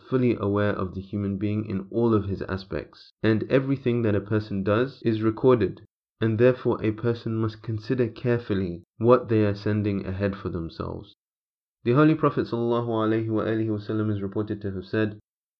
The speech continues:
"Take account of yourselves before you are held to account, and evaluate them before you are held for evaluation, and prepare yourselves for the greatest exposure." And this is something that is very rational.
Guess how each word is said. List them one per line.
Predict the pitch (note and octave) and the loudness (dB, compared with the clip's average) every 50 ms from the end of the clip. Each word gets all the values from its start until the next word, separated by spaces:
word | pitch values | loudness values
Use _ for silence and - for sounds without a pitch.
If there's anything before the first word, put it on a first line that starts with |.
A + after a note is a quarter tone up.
| _ _ - | _ _ 0
"Take | - E3+ F#3 F#3+ | 4 4 4 4
account | F#3+ E3 - F3 F3+ F#3+ F#3+ F#3 | 4 0 2 2 2 2 2 0
of | D3 C3 | -2 0
yourselves | C3 B2 A#2+ A#2+ - C3 B2 B2+ B2 G#2+ | 2 2 2 2 2 2 4 4 4 2
before | G2+ F#2+ G#2 G#2 - A#2 A#2+ A#2+ | 0 -6 -10 -6 -2 0 0 2
you | A2+ A2 G#2+ | 2 2 2
are | G2+ G2 | 2 0
held | G2+ G2+ A2 A2 G#2+ G#2 G#2 | 0 0 0 0 0 0 -2
to | - G2 | -4 -2
account, | F2+ E2+ - - F2+ E2+ E2 E2+ - - _ _ _ - | -2 -4 -4 -4 -4 -4 -4 -6 -10 -14 _ _ _ -2
and | A#2 A#2+ B2 - | 0 0 2 2
evaluate | B2 A#2 A#2+ D#3 E3 F3 E3+ E3 C#3+ C3 C3 A#2 G#2 G2+ | 0 2 2 4 4 6 6 6 6 6 4 2 2 0
them | A2+ A2+ A#2 A2+ G#2+ | -2 0 0 -2 -4
before | G#2+ G2+ - - B2 B2+ B2+ | -4 -6 -4 0 2 2 2
you | B2 A#2+ A#2 - | 2 0 0 -2
are | F#2+ F#2 | -4 -6
held | F#2+ - A2 A#2 A#2+ A2+ G#2+ G#2+ | -6 -2 0 0 2 2 0 -4
for | - - G2+ | -4 -4 -4
evaluation, | F#2 F#2+ F#2 G2 G2 G2 F#2+ F#2+ F#2+ F#2 F#2+ F#2+ - - - - - _ _ _ - | -4 -2 -2 0 0 2 2 2 2 0 0 -2 -4 -10 -12 -12 -14 _ _ _ -2
and | A2+ A2+ G#2+ | 0 0 0
prepare | - - - - - D3 D3+ D3 | 0 -2 -2 0 2 2 4 4
yourselves | B2+ A#2 A2 - - G#2+ G#2+ G#2+ G#2+ G#2+ G#2 - - _ _ | 4 2 0 -2 -2 0 0 0 0 -2 -6 -10 -18 _ _
for | - G#2 | -4 -2
the | F#2+ G2 | -2 -2
greatest | F#2+ G2 G#2 A2 A2 A2 - G#2+ G2+ - - | -2 0 2 2 2 2 -2 -8 -10 -12 -16
exposure." | - - - - - G2 F#2 F2+ E2+ D#2+ D2 - - _ _ _ _ _ _ _ _ _ _ _ _ _ - | -16 -16 -12 -6 -2 0 0 0 0 -4 -6 -10 -12 _ _ _ _ _ _ _ _ _ _ _ _ _ -2
And | A2+ B2 C#3 | 0 2 2
this | E3 E3 | 2 2
is | E3+ D#3+ | 0 -2
something | - D#3 C#3+ C3+ C3+ B2+ A#2+ A#2 | 0 0 -2 0 0 -2 0 2
that | A2+ A2 | 4 4
is | G#2+ G#2+ | 4 2
very | G#2 G2+ A2 A2 A2 G#2+ | 2 0 2 2 2 2
rational. | G2+ G2+ G2+ G2+ G2+ - - E2+ D2 D2 - - | 2 2 2 0 0 -4 -6 -6 -6 -6 -6 -10